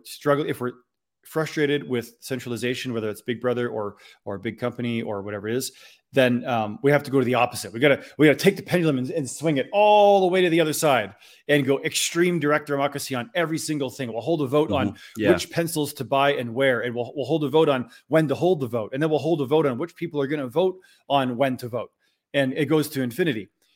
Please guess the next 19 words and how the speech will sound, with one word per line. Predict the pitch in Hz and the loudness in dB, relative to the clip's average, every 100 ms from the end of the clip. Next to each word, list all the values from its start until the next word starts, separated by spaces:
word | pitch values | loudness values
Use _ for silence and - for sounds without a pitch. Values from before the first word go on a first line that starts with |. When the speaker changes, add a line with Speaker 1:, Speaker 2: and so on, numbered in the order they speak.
| _ | _
Speaker 1:
And | 147 151 | 2 4
Speaker 2:
Yep. | |
Speaker 1:
that's | 170 - | 2 2
not | 160 135 | -2 0
working | 139 127 127 | -4 -4 -4
either. | 131 123 | -2 -2
I | 113 | -2
think | 143 135 | -6 -6
that | 120 | -6
most | 123 - | -8 -4
daos | 113 113 | -4 -4
have | 110 104 | -8 -8
realized | 117 113 107 | -6 -6 -8
that | 107 | -14
dem-, | 110 113 - | -14 -14 -12
direct | 131 131 - | -6 -6 -6
democracy | 113 113 113 113 120 107 | -8 -8 -8 -12 -10 -10
is | - | -8
not | 117 117 - | -4 -4 -6